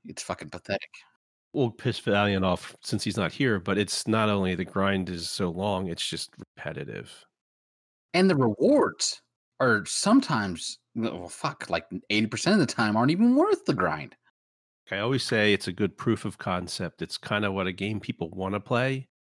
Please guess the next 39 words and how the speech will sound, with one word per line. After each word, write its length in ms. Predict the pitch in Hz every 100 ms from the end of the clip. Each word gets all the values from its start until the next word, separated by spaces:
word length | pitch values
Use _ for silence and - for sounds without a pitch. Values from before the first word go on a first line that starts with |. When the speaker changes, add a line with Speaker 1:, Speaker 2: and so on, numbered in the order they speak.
| _ -
Speaker 2:
They 80 | 98
wanna 260 | 101 107
play 400 | - 101 98 - - -
an 120 | 95 92
M 140 | 95
M 140 | 95
O 100 | 95
light. 380 | 101 90 98 98
They 100 | 80
enjoy 540 | 78 - - 87 90 98
that. 280 | 110 110 _ _ _ _ _ _ _ -
I 120 | 101
think 360 | - 110 95 92
it 100 | -
just 240 | 113 -
needs 240 | 92 82
more. 380 | 92 87 78 78 _
It 120 | 107
needs 340 | 92 92 87 -
more 200 | 95 82
content. 680 | - 92 95 - 87 85 - _ _ _ _ _ _
Speaker 1:
More 200 | 117 117
Speaker 2:
Things 100 | 117
Speaker 1:
content 400 | 113 110 85 101
and 80 | 95
Speaker 2:
to 40 | 90
Speaker 1:
less 140 | 85
Speaker 2:
do. 60 | 76
Speaker 1:
grind. 360 | 82 78 76 _ _ _ _ _ _ _ _ _ -
Speaker 2:
All 80 |
right, 180 | 180 165
well, 100 | 175
let's 200 | 190 202
get 200 | - 165
into 440 | 139 147 127 151 127
the 180 | 127 143
episode 560 | 135 147 - 147 123
rant, 340 | 113 104 139 -
or, 260 | 104 92